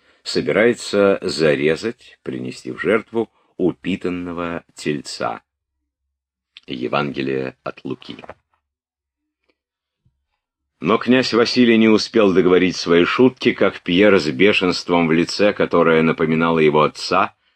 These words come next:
не глядя в глаза собеседнику, проговорил тихим шепотом: «Князь, я вас не звал к себе.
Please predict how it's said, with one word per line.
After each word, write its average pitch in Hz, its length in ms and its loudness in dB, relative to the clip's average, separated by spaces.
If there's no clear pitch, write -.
не 80 180 0
глядя 76 320 2
в 65 40 -4
глаза 76 320 0
собеседнику, 80 800 -6
проговорил 67 600 -6
тихим 69 400 -10
шепотом: - 600 -14
«Князь, - 460 -8
я 69 100 -2
вас 67 220 -2
не 64 100 -8
звал 57 320 -14
к - 80 -20
себе. - 360 -16